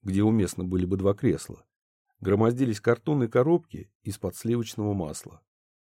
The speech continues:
Об этом сообщали наклеенные на них этикетки. Рядом с зашторенным окном одиноко красовалась финиковая пальма в большом горшке. Напротив дивана у длинной стены разместился лишь небольшой комод.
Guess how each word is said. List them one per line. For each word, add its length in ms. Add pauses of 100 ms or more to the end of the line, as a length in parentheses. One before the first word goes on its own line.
Об 220
этом 180
сообщали 720
наклеенные 560
на 140
них 200
этикетки. 720 (300)
Рядом 360
с 40
зашторенным 520
окном 460
одиноко 400
красовалась 580
финиковая 520
пальма 480
в 120
большом 380
горшке. 500 (520)
Напротив 480
дивана 340
у 80
длинной 300
стены 300
разместился 800
лишь 260
небольшой 420
комод. 480